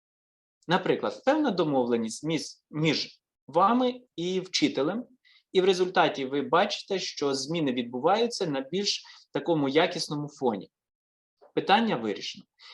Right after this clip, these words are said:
Якщо все ж таки ви, е, бачите, що питання не вирішується, а навпаки погіршується,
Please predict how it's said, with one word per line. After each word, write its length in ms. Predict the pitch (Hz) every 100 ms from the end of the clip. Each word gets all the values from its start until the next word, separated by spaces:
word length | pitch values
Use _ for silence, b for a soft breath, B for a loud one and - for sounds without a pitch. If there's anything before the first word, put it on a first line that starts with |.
| B _
Якщо 500 | 156 208 - - 262
все 420 | 226 - 208 185
ж 180 | - -
таки 480 | 135 - - 107 - - _ _ _ _
ви, 540 | 131 156 208 214 202 185
е, 220 | 170 - - 151 151
бачите, 680 | 147 143 185 165 - - 139
що 720 | 135 - - 165 160 156 143 - _ _ _ _ _ _ _ _ _ _ _ -
питання 480 | 170 170 151 123 110
не 220 | 113 180
вирішується, 720 | 233 196 185 - 196 - 156
а 80 | 143
навпаки 480 | 151 151 160 160 139
погіршується, 960 | - 123 120 107 - 160 190 - 254